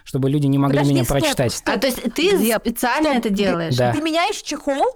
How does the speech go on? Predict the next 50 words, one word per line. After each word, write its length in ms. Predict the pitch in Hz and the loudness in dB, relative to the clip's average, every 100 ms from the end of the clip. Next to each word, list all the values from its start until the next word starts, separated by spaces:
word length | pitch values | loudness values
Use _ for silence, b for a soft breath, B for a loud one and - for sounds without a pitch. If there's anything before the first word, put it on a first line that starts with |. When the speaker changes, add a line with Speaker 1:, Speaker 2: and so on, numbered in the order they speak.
| - | -2
Speaker 2:
Ты 80 | 262 | -2
меняешь 380 | 262 294 339 349 | 0 0 -2 -4
чехол? 400 | - 302 330 349 571 - _ _ _ _ _ | -8 -8 -2 0 0 -4 _ _ _ _ _
Пипец, 400 | 240 285 277 - | -8 -4 -6 -4
э, 180 | 208 202 | -4 -2
Даня, 280 | 285 294 | -2 -2
поставь 340 | 285 269 359 - | -4 -6 -6 -4
ему 140 | 294 | -4
диагноз. 480 | 208 208 208 240 - | 0 0 -2 -4 -6
<laughs> 0 | |
Это 180 | 311 466 | -2 -2
очень 180 | 466 339 | -4 -8
странно 520 | - 427 508 466 381 | -6 -4 -2 0 -2
звучит. 560 | 262 320 - - - - _ - _ _ _ b b b 151 | -4 -8 -8 -8 -8 -14 _ -20 _ _ _ b b b -2
Speaker 1:
Ну, 280 | 165 220 180 | 0 0 0
бывает 500 | 147 147 185 190 - | 0 2 2 0 -2
такое, 560 | 147 - 156 143 147 | -4 0 2 2 0
такая 220 | 143 - | -2 -2
ситуация, 480 | 143 - 165 202 165 | -4 -2 -2 0 -2
когда 640 | - 127 127 147 156 139 123 | -2 -2 0 2 2 2 0
некорректно 540 | 131 147 147 - 123 | 0 -2 -2 -4 -4
приходить 500 | 123 - 127 123 - | -4 -4 -4 -4 -4
на 100 | 123 | -4
работу, 640 | 120 127 185 165 131 113 - | -2 -2 -2 -2 -2 -4 -6
м, 500 | 117 113 123 127 123 | -8 -8 -10 -10 -6
ты 80 | 135 | -4
устраиваешься 540 | 131 - 123 117 - | -4 -2 -2 -2 -4
на 220 | 117 120 | -4 -4
какое-то 260 | 117 120 123 | -4 -6 -4
место 300 | 120 120 135 | -4 -4 -4
работы, 340 | 123 156 175 | -2 -2 -2
у 60 | 123 | -2
тебя 160 | 131 127 | -4 -2
там 180 | 117 | -4
покемоны 440 | 113 117 139 202 160 | -4 -2 -2 0 -2
будут 200 | 120 113 | -2 -4
на 80 | 107 | -6
чехле, 320 | - - 107 | -8 -6 -4
ну, 520 | 120 180 156 113 107 | -4 -2 -2 -4 -6
не 240 | 113 117 123 | -6 -4 -4
всем, 460 | - 147 160 156 | -4 -4 -2 0
э, 140 | 123 117 | -2 -2
Speaker 2:
Стоп, 180 | 127 392 | -2 -2
Speaker 1:
не 60 | |
Speaker 2:
где 240 | 247 262 370 | -2 -2 -2
это 140 | 523 440 | -2 -2
может 240 | 415 349 | 0 -2
быть 200 | 269 339 | -2 -4
вообще 320 | 285 - 330 | -6 -4 -4
неуместно? 720 | 302 302 269 254 240 - 180 | -2 -2 0 -2 -4 -6 -8